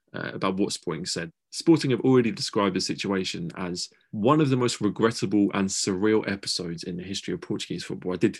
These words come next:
did enjoy that bit. Um, but some of the more, uh, legal stuff they've said is, "There is no legal basis to support the proposed sanction of one to six years of suspension. They, of course, plan to appeal the verdict." Uh, they reiterate that they've always acted in a reputable way and, and, you know, they've always tried to do things by the book. So for me, I think this whole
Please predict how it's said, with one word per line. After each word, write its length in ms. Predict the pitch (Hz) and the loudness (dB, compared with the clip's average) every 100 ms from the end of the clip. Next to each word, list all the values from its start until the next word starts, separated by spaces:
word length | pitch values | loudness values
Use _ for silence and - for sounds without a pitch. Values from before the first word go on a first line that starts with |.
| - | -6
did 120 | - | -2
enjoy 280 | 95 90 90 | 0 0 -2
that 220 | 85 - | -4 -8
bit. 200 | 90 - | -8 -6
Um, 220 | 95 87 | -4 -4
but 160 | 87 117 | 0 2
some 160 | 147 127 | 4 6
of 60 | |
the 60 | 107 | 6
more, 280 | 104 101 98 _ _ _ | 6 6 2 _ _ _
uh, 200 | 98 95 | -2 0
legal 340 | 95 101 98 95 | 4 4 6 4
stuff 220 | 98 87 | -2 -2
they've 160 | 92 | -4
said 180 | - 92 | -2 -2
is, 280 | 90 87 - _ _ | -2 -2 -6 _ _
"There 160 | 104 104 | 6 8
is 160 | 120 | 8
no 120 | 120 | 6
legal 340 | 110 110 104 107 | 6 6 6 4
basis 460 | 104 101 - 101 | 4 2 2 -4
to 100 | - | -4
support 400 | 98 98 104 101 | -6 -4 0 0
the 60 | - | -2
proposed 500 | - - - 95 92 | -8 -8 0 0 0
sanction 360 | 101 98 107 92 | -2 -2 -2 -2
of 140 | 90 | 0
one 180 | 101 98 | 0 0
to 60 | |
six 280 | - - - | -2 -6 -2
years 200 | 98 90 | 0 0
of 60 | 90 | -4
suspension. 640 | - - 95 92 95 87 _ - | -10 -6 -4 -4 -6 -6 _ 0
They, 80 | |
of 160 | 101 101 | 2 4
course, 300 | 135 117 110 | 6 6 6
plan 240 | - 101 92 | -2 -2 -2
to 140 | 95 | -2
appeal 280 | 87 107 98 | -2 0 0
the 80 | 87 | 0
verdict." 480 | 90 87 85 - | 0 0 -4 -6
Uh, 140 | 82 82 - _ | -10 -12 -16 _
they 140 | 107 110 | 4 6
reiterate 420 | 131 160 - 117 | 8 8 6 4
that 140 | 110 | 6
they've 120 | 110 110 | 6 8
always 220 | 110 104 | 8 8
acted 280 | 98 - 104 | 2 2 4
in 120 | 95 | 6
a 140 | 92 | 4
reputable 680 | 95 107 - - - - 90 | 4 2 2 -4 -6 0 4
way 260 | 92 92 90 | 4 4 4
and, 200 | 85 - | 2 -2
and, 160 | 90 | 0
you 80 | 90 | 0
know, 140 | 85 | 2
they've 120 | 87 95 | 2 4
always 220 | 98 90 | 4 4
tried 200 | 92 87 | -2 -2
to 100 | 85 | 0
do 160 | 95 | 0
things 260 | 92 90 92 | 2 0 0
by 180 | - 90 | 0 0
the 80 | 87 | 0
book. 300 | - 80 - | -2 -4 0
So 140 | 92 | -2
for 120 | - | 4
me, 140 | 123 104 | 6 6
I 60 | |
think 200 | 98 98 | 4 0
this 140 | 92 - | -2 0
whole 320 | 92 87 | 2 0